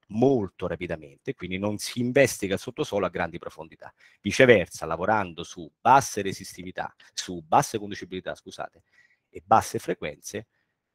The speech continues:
il segnale riesce, l'intensità del segnale riesce a propagarsi molto più, eh, a distanza rispetto alla superficie. Il sistema quindi, come vi ho fatto vedere prima, soltanto con un ricevitore e un trasmettitore,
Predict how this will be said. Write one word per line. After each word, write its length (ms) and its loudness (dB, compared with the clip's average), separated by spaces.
il 140 -8
segnale 400 -2
riesce, 580 -2
l'intensità 640 -2
del 160 -2
segnale 380 -4
riesce 340 -2
a 40 -8
propagarsi 680 -4
molto 380 -2
più, 280 -6
eh, 300 -8
a 120 2
distanza 600 -4
rispetto 400 -2
alla 100 -8
superficie. 600 -16
Il 140 -2
sistema 420 2
quindi, 380 -2
come 200 0
vi 60 0
ho 40 2
fatto 260 0
vedere 220 -2
prima, 320 -4
soltanto 520 0
con 120 -6
un 60 -4
ricevitore 580 -2
e 40 -2
un 80 -6
trasmettitore, 920 0